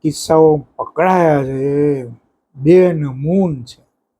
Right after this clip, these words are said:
પછી એ નકલી જજ હોય, આખી કોર્ટ ચાલે, કે નકલી ટોલ નાકું હોય, નકલી સ્કૂલ હોય, નકલી, અ, સી બી આઈના નેતા હોય, નકલી ઈ ડીના નેતા હોય, નકલી, નકલી આઈ ટીના નેતા હોય, સી એમ ઓફિસના નકલી ઓફિસરો હોય.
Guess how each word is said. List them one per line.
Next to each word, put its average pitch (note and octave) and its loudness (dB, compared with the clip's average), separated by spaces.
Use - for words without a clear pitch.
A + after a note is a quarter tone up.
પછી D#3+ 2
એ E3+ 6
નકલી D#3 0
જજ D#3+ 2
હોય, E3 2
આખી D#3+ -10
કોર્ટ F3 0
ચાલે, D3+ 0
કે F3 2
નકલી D#3+ 2
ટોલ F3+ 4
નાકું D#3+ -2
હોય, D3 0
નકલી C#3 -6
સ્કૂલ F3+ 4
હોય, D#3 6
નકલી, C#3+ -2
અ, C#3+ -10
સી E3+ 2
બી F#3+ 6
આઈના F3+ 0
નેતા D#3 -2
હોય, C#3+ 0
નકલી D3 -2
ઈ D#3+ -4
ડીના G#3 2
નેતા D#3+ 0
હોય, D3 2
નકલી, D3 -6
નકલી D#3 4
આઈ D#3 4
ટીના A#3 0
નેતા E3+ 0
હોય, C#3 0
સી F#3+ 0
એમ G3 2
ઓફિસના A#3 2
નકલી G#3 2
ઓફિસરો F3+ 0
હોય. - -12